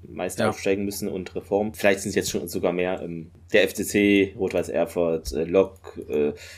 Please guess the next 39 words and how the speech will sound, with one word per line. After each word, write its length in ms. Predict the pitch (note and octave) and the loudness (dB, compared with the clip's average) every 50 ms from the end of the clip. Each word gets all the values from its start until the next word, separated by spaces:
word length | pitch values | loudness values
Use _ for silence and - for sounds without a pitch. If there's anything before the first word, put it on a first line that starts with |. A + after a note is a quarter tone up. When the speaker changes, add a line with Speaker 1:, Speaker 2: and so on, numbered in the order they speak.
| - _ | -20 _
Speaker 1:
Halle, 280 | - - F#2+ G2 F#2+ F#2 | -2 0 4 4 4 4
glaube, 360 | - F#2+ F2+ F2 E2 E2+ F2 | 4 2 0 0 0 0 -2
es 120 | E2 E2 | -2 -2
sind 320 | - G2+ F#2+ F2+ E2+ - - | -2 -2 -2 -2 -4 -2 -2
eigentlich 280 | D2 E2+ E2+ E2+ - | 0 0 0 -2 -6
viele 220 | - - G2+ F#2 F2+ | -6 -2 0 2 2
und, 140 | F#2 F#2 - | 2 2 2
und 300 | - G#2+ G#2 G#2 - - | 0 0 0 -2 -6 -8
sogar 300 | - - F#2+ G2+ F#2+ F#2+ | -6 0 2 2 4 4
nicht 180 | G#2+ G#3 - | 2 0 0
nur 140 | G#2 F#2+ - | -2 0 0
Ostdeutsche, 380 | F#2 - - - G#2 G2+ G2+ G2 | 0 0 2 2 2 2 0 -2
sondern 240 | G2 F#2+ F#2 F2 E2 | -2 -2 -2 -4 -4
ich 80 | - - | -4 -4
glaub 160 | G2 F2 - | -4 -2 0
auch 220 | D2 E2 E2 - | -2 -2 -2 0
aus 200 | - F2+ F2+ F2+ | -2 -2 0 0
der 120 | - G2 F2 | -2 -4 -4
bayerischen 560 | - - D#2+ F2+ G2+ A#2 B2 B2+ B2 - A#2 | -4 -6 -4 -2 0 2 2 0 0 -4 -4
und 260 | D2 F2 F#2+ F2+ - | -4 -4 -6 -6 -2
irgendwie 260 | - F2 F2+ F#2+ G2+ | -2 -2 -2 -4 -8
vom 220 | F#2 - - F#2 F2+ | -14 -12 -8 -6 0
Norden 340 | F2+ F#2 G2+ A2 A2 A#2+ G2+ | 2 4 4 4 2 0 0
auch 240 | - G2+ G2 - | 0 0 -2 -2
einige. 680 | - - F2+ F#2 F#2+ F#2+ F#2+ F#2 F2+ F2+ F2+ F2 F2 - | -4 -6 -4 -4 -4 -6 -4 -2 -2 0 0 -2 -4 -4
Also 160 | - F2 F#2+ G2+ | -2 -2 0 0
es 100 | F#2+ - | 2 2
haben 140 | B2 A#2+ | 2 4
auch 140 | G2 - - | 4 4 6
Leute 220 | G#2+ A2 A2+ - - | 6 6 8 6 4
abgestimmt, 440 | G#2+ - - A2 - - A2+ G#2+ - | 2 2 0 0 2 2 2 2 2
die 60 | G2 | 2
gar 160 | - F#2+ F#2+ | 2 2 2
nicht 160 | F#2+ F#2 - - | 2 0 -2 -4
im 120 | E2 E2+ | -2 -2
Osten 320 | C#2+ E2 - - F#2+ F2 E2 | -2 -2 -2 -4 -6 -4 -2
wohnen, 280 | F2 F2 F2+ F2+ E2+ C#2+ | -2 -2 0 -2 -4 -4
also 300 | D#2 D2+ - D#2 D2+ D2 | -4 -4 -4 -6 -6 0
Speaker 2:
Genau, 240 | C#2+ C3+ B2 A#2+ A#2 | 2 4 6 6 6